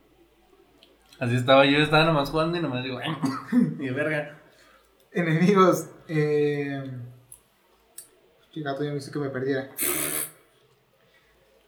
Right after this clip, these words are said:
Speaker 2: Enemigos basados en los dioses primigenios y referencias a obras como Shadow over Innsmouth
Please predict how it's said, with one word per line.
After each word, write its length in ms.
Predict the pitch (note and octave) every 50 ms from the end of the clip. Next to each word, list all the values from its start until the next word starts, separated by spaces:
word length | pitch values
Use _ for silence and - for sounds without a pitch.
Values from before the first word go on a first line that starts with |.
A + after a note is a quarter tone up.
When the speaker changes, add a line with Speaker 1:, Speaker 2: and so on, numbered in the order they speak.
| _ _ _ _ _ _ _ _
Speaker 2:
Enemigos 520 | - E3 E3+ F3+ F3+ F#3 G3+ G#3+ A3 A3 G#3
basados 420 | G#3+ G3+ - A3 A3 A3 A3 A3
en 120 | G#3+ F#3 E3+
los 160 | E3 D#3 D#3+
dioses 280 | D#3+ D#3+ D#3+ F#3+ F3
primigenios 800 | - - F#3 F#3+ F#3+ G3 F#3+ - G#3+ G3+ F#3+ F3+ F3+ F3+ F3+ - -
y 80 | G#3+ F3
referencias 720 | D#3+ D#3+ D#3+ D3+ D#3+ D3 C#3+ D#3+ E3+ E3+ - F3 - -
a 100 | D#3 D3+
obras 340 | D3+ D#3 E3 E3+ E3 D#3+ -
como 340 | - D3+ D3 C#3+ C#3 C#3 -
Shadow 520 | - - E3+ E3 E3 E3 E3 D#3+ D#3+ D#3 -
over 420 | F3+ E3 D#3+ D#3 D3+ E3 E3 - -
Innsmouth 540 | G3 F#3 G3+ F#3+ F#3+ F#3 G3+ B3 - -